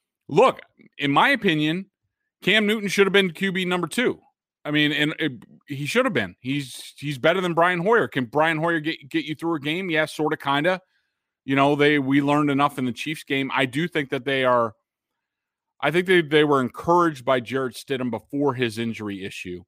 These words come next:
for whatever reason. I don't know. Maybe it was just O T As and stuff like that, but, you know, maybe they can get him on short-term I R and get him back later in the season, or I, I don't know what his status is, but I think the Patriots, you know, do leave themselves open a little bit, because I think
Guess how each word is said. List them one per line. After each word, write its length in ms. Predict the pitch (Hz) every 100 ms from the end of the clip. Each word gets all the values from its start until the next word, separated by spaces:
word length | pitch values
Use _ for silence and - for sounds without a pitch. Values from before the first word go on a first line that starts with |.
| _ _ _ _ -
for 100 | 127
whatever 340 | 113 113 107
reason. 340 | 92 92 95 90
I 100 | 98
don't 160 | 95
know. 240 | 95 90 95
Maybe 240 | 110 107
it 60 | 98
was 100 | -
just 240 | 104 -
O 100 | 98
T 220 | - 98
As 180 | 95 90
and 80 | 92
stuff 200 | - 90
like 160 | - -
that, 220 | 98 98 -
but, 140 | - _ - _ _ _ _ -
you 100 | 113
know, 240 | 104 107
maybe 380 | 107 113 120 123
they 160 | 117 117
can 160 | 113
get 100 | 113
him 140 | 113 110
on 260 | 104 98 -
short-term 560 | - 117 110 110 107 101
I 200 | 98 101
R 200 | 101 101
and 80 |
get 120 | 98 98
him 100 | 95
back 240 | 98 -
later 240 | 95 95
in 100 | 95
the 60 | 92
season, 440 | - 101 95 92
or 240 | 87 92 -
I, 340 | 107 - 117
I 40 | 120
don't 120 | 110
know 80 | 101
what 320 | 98 101 - _ -
his 240 | 107 101
status 400 | - 104 92 -
is, 260 | 92 90 -
but 280 | - 123 107 _ _ _ _ _ _ _ _ _ _ _ _ _ -
I 120 | 139
think 160 | 175 165
the 100 | 165
Patriots, 720 | 120 151 151 156 160 151 -
you 120 | 135
know, 100 | 131
do 240 | 110 131 131
leave 240 | 131 123
themselves 400 | 127 120 127 123
open 300 | 127 151 127
a 60 | 101
little 200 | 101 95
bit, 200 | 98 -
because 240 | 110 117
I 140 | 107
think 320 | 104 120 107